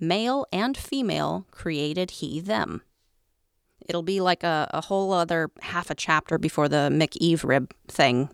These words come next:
happens. In some stories from Jewish and Christian tradition, where she is understood to be the first wife of Adam, she actually rejects him and the Garden of Eden, instead choosing to shack up with Satan, becoming his queen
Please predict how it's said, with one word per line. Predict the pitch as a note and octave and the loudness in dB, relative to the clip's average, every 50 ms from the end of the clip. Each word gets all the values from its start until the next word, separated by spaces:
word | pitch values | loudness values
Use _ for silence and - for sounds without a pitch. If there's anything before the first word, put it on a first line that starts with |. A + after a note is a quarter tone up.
| - - | -12 -2
happens. | - D#3 - - - - - - - - - _ _ _ _ _ | 0 0 0 0 -4 -8 -8 -8 -8 -10 -12 _ _ _ _ _
In | - G3+ G3 G#3 G#3 G3 | 4 4 6 6 6 4
some | - - C4 C4+ C#4+ | 4 4 4 4 4
stories | C4+ - - B3 A#3 A3+ A3 A3+ A#3 - - | 4 2 2 2 2 2 2 0 -2 -4 -2
from | - F#3+ F#3 F3+ E3 | 0 2 2 2 2
Jewish | - - D#3+ D#3 E3+ F3+ - - - | 2 0 2 2 2 2 0 -2 0
and | - E3+ D#3+ E3 D#3 | 0 0 0 0 -2
Christian | - - D#4 D#4+ - - - G3+ F#3 | 2 2 2 4 4 2 2 0 0
tradition, | - - D#3+ - A2 - - - D#3 D#3+ F3 E3 | 0 -2 -2 -2 0 -2 0 -2 0 -2 -2 -2
where | E3+ D#3 D3 D#3 D#3 D#3+ | -2 -2 0 0 0 0
she | - - - D#3+ E3 E3+ | 0 0 0 2 2 4
is | F3 F3+ F3+ F3 - - | 4 4 4 2 0 0
understood | - F3 F3 F3 F#3 - - - - F3 F3 - | 0 2 4 4 2 2 2 2 0 0 2 0
to | F3 D#3 | -2 0
be | D3+ D#3+ F#3+ A3+ | 0 0 0 2
the | G#3+ A3 | 0 0
first | - - - E3 - - - | 0 0 -2 -2 -2 -2 -2
wife | D3+ C3 C#3+ - | -2 -4 -2 -4
of | D3 C#3+ - | -6 -4 0
Adam, | - C#3 B2+ - C#3 D3+ E3 F3 F#3 - _ | 0 0 2 0 0 -2 -2 -6 -8 -8 _
she | - - - A3 | -6 -4 -2 0
actually | A#3+ E4+ F#4 - - F4+ D#4+ | 0 0 -2 -2 -4 -4 -2
rejects | C4+ C4 A3+ F3 - - B3 - - - - | 0 0 0 0 -2 -4 -4 -2 -2 -4 -4
him | - - E3+ E3 D#3+ C#3+ C#3+ D#3+ D#3 - _ _ | -4 -6 -6 -4 -4 -4 -4 -6 -8 -12 _ _
and | - D3+ C#3+ E3+ G#3 G#3+ | -8 -4 -2 -2 -2 -2
the | G#3+ | -2
Garden | G#3 - F3+ F3 G3 G#3 A3 G#3 | -2 0 -2 -2 0 0 2 2
of | G#3 G3 | 2 0
Eden, | F#3 F#3+ G#3 B3+ G#3+ E3 D#3+ D3+ D#3 - | -2 -4 -4 -2 -2 -2 -2 -4 -6 -4
instead | - F#3 - - - G3+ G3 G#3 G3 | -2 0 0 0 2 2 0 0 0
choosing | - - G3+ F#3+ F#3 G#3 G#3+ | -2 0 0 0 2 0 0
to | G3+ F3+ | 0 0
shack | - F3 F3 E3+ - | 0 0 0 0 0
up | E3 - | -2 -2
with | - E3+ - | -2 -2 0
Satan, | - - D#4 F#4 - G#3+ G#3+ A3+ C4+ | 2 2 2 2 2 2 2 4 4
becoming | B3+ G#3+ - - F#3+ G#3 A3 A3+ A#3+ | 2 2 0 0 0 2 2 0 -2
his | G#3+ - - E4+ F4+ - | -4 0 0 2 2 0
queen | - - - B3+ B3 B3 B3 B3 | -2 -2 -2 0 0 0 -2 -2